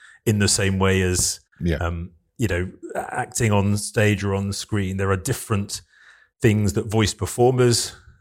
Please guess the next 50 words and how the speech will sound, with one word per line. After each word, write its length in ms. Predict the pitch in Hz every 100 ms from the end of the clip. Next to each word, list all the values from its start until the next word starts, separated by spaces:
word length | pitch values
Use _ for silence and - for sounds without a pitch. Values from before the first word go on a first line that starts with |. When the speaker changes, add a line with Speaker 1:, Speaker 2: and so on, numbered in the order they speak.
| _
Speaker 1:
need 220 | 110 107
to 80 | -
be 200 | 98 110
able 240 | 104 101 95
to 80 |
demonstrate 760 | 95 117 113 107 - 107 104 92
as 140 | 98
their 180 | - 92
skills. 380 | 95 - 107 104
And 60 | 98
there 60 | 95
are 60 |
different 520 | 95 104 - - 98 - _ _ _
things 420 | - 110 98 92 85
that 180 | 101
those 200 | 104 98
hiring 420 | - 107 110 98 90
voice 220 | 95 92
performers 800 | - 101 98 92 92 95 98 - - - _ -
need 300 | 104 98 -
to 80 | 95
see, 680 | - - 101 90 87 90 - _ _ _
um, 160 | 95 95
in 140 | 107
order 200 | 101 95
to 100 | 92
find 320 | 98 - 98 95
the 80 |
right 220 | 95 92 95
voice 260 | 101 92
talent 320 | - 92 92
for 100 | -
their 140 | 95 92
production. 640 | - 98 101 - - 95 - _ - - _
So 240 | - 131 117 - _
that's 300 | 143 151 -
what 140 | 127
we've 200 | 113 123
focused 480 | - 120 110 - -
on 120 | 104
in 80 | 98
the 80 | 98
last 340 | 98 92 90
few 120 | - 95
years, 360 | 110 139 104
is 120 | 98 90
going, 160 | 101
"Well, 120 | 101 110
what 160 | 123
are 380 | 110 104 98 -